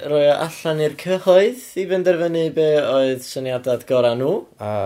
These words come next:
Speaker 2: yy, ma'
Speaker 1: Gafon ni
Speaker 2: dad isio ni ddeud bo' pum mil o bobl wedi fotio.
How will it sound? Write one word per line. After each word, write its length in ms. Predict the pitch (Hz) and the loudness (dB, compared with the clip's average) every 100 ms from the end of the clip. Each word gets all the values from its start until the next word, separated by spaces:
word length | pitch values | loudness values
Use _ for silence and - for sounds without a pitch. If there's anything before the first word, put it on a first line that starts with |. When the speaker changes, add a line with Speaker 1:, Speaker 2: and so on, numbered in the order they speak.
| 104 95 | -2 -4
Speaker 2:
yy, 400 | - 123 113 110 | -6 -4 -2 -2
ma' 140 | 110 | 0
Speaker 1:
Gafon 260 | 131 127 127 | 2 6 4
ni 100 | 123 | 2
Speaker 2:
dad 240 | - 110 | -8 -18
isio 280 | 120 - 120 | -14 -8 -6
ni 140 | 117 113 | -4 0
ddeud 400 | 113 107 107 - | 0 0 -6 -8
bo' 220 | 107 104 95 | -6 -4 -6
pum 340 | - 131 127 | -6 -6 -4
mil 240 | 135 120 120 | 0 4 4
o 80 | |
bobl 400 | 113 117 113 110 | 4 0 0 -4
wedi 160 | 110 110 | -4 -8
fotio. 460 | 110 110 - 135 | -6 -6 0 2